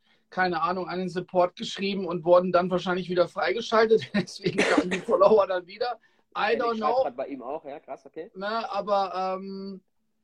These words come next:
Speaker 1: ja, ich hab das auch gemerkt, dass es einmal geknallt hat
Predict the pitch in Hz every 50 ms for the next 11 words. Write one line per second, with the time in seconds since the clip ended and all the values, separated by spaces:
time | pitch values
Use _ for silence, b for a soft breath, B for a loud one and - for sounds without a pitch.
0 | _ - - - - 180 170 160 156 170 202 - 220 208 202 - 190 180 - -
1 | 226 196 185 175 185 208 196 - 214 180 - - 180 156 160 180 185 185 185 190
2 | - - 190 190 196 185 185 180 196 - - -